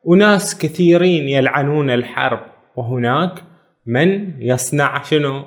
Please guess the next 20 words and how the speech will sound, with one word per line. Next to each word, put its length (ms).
السلام؟ 640
لا، 420
يصنع 600
ملجأ. 580
أناس 340
كثيرين 580
يلعنون 540
الجفاف، 580
وهناك 640
من 180
يحفر 540
بئرا. 480
فالإنسان 720
بدل 280
أنك 680
تلعن، 380
بدل 460
أنك 400
تغضب 520
من، 340